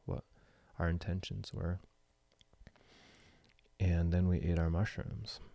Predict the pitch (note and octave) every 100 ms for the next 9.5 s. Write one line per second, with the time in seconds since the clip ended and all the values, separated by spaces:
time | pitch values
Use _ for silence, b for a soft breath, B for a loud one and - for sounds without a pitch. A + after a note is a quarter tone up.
0 | B _ - F#2+ F2 D#2+ E2+ F2 - b
1 | b b b b b - G2 E2+ - F2+
2 | F#2+ - F2+ - G2 F2 D#2+ E2+ E2 -
3 | - - - F#2 - F#2 E2 E2+ E2 E2+
4 | E2+ F2+ F2 F2 D#2+ F2 - F2 F2 G#2
5 | - b b b b - - G2+ G2+ G2
6 | G2 - b b b b b - B2 A2+
7 | G#2+ A#2+ - - B2+ B2 C3 D3+ D3+ B2
8 | A#2+ G#2 G#2 - A2 A2 F2+ F#2 G2+ -
9 | - G2 F2+ F2 E2+